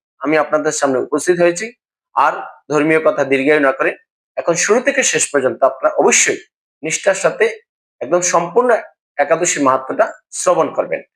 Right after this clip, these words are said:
হরে কৃষ্ণ। তাই শততিলার একাদশীর মাহাত্ম্য, মাঘ মাসের কৃষ্ণপক্ষিয়া শততিলা একাদশীর মাহাত্ম্য ভবিষ্যতের পুরাণে বর্ণিত আছে। তাই যুধিষ্ঠির মহারাজ বললেন,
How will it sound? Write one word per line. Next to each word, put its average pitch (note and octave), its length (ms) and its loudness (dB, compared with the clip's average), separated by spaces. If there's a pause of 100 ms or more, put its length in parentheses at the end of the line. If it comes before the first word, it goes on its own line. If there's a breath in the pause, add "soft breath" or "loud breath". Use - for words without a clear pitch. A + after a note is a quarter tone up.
(240)
হরে E3 240 2
কৃষ্ণ। - 460 -4 (3000)
তাই - 100 -6
শততিলার B3 600 2
একাদশীর G#3+ 480 0
মাহাত্ম্য, F#3 640 0 (1500)
মাঘ D#3+ 180 2
মাসের G#3+ 380 0
কৃষ্ণপক্ষিয়া - 920 2 (400)
শততিলা G3+ 500 2
একাদশীর F#3+ 420 0
মাহাত্ম্য F3 380 2
ভবিষ্যতের G3 600 0 (100)
পুরাণে E3+ 260 2
বর্ণিত C3+ 400 0
আছে। G#2 280 0 (720)
তাই C#3 120 0
যুধিষ্ঠির F3 420 2
মহারাজ A3 300 2
বললেন, E3 380 2